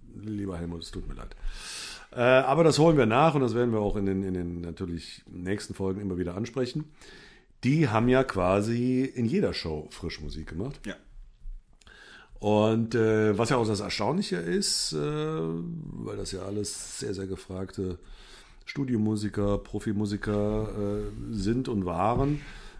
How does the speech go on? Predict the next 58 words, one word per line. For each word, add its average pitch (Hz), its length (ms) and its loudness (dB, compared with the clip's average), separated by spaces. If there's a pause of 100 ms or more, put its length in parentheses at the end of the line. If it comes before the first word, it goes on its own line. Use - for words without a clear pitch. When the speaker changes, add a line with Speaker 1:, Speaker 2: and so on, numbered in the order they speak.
(140)
Speaker 1:
ähm, 113 560 2
dass 107 300 0
eigentlich 117 200 0
die 120 80 0
Besetzung 110 720 0
relativ 131 400 -2
gleich 104 220 0
geblieben 80 280 -6
ist 76 160 -10
über 76 80 -8
Speaker 2:
Das 113 120 -2
Speaker 1:
die - 40 -2
Speaker 2:
wollte 175 160 4
Speaker 1:
Jahre. - 120 12
Speaker 2:
ich, - 40 4
das 120 160 0
wollte 147 160 2
ich - 80 -12
grad - 200 -6
fragen. 156 280 -6
Das 90 100 -2
Speaker 1:
Ja. 117 40 -6
Speaker 2:
habe 131 100 -6
ich 123 60 -8
überhaupt 110 300 -2
gar 123 100 -6
nicht 139 80 -2
mehr 135 100 0
so 107 80 2
auf 92 100 -6
dem 95 80 -8
Schirm. 151 300 -4
War 117 120 -4
das 123 120 -8
immer 139 140 -2
die 113 100 -2
gleiche 135 320 -6
Besetzung 120 360 -4
Speaker 1:
Das - 20 -2
war - 60 -2
Speaker 2:
oder 143 80 -6
hat - 20 0
Speaker 1:
immer 98 100 0
Speaker 2:
das 85 60 -2
Speaker 1:
die 82 60 0
Speaker 2:
auch, - 80 -2
also 80 120 -6
Speaker 1:
gleiche. 117 120 0
Speaker 2:
der 113 80 2
Helmut 120 240 0
Zerlett, 117 280 0
klar, 95 140 -2
der 92 80 -4
war 87 80 -6
immer 92 160 -4
da, 90 200 -6
aber 147 360 -4
Speaker 1:
Ja. 90 160 -6